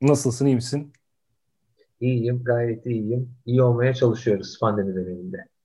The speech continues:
Speaker 1: Evet, pandemi döneminde, e, herkes etkilendi. Özellikle, e,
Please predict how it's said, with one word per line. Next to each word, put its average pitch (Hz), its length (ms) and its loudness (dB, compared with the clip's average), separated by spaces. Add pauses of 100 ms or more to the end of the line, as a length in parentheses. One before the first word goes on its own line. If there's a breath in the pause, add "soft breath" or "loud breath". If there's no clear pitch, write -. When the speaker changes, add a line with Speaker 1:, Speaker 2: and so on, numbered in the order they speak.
(100)
Speaker 1:
Evet, 117 300 0
pandemi 123 440 0
döneminde, 120 460 2
e, 165 200 -4
herkes 120 500 -2
etkilendi. 120 460 0
Özellikle, 123 680 0 (540 soft breath)
e, 117 60 -4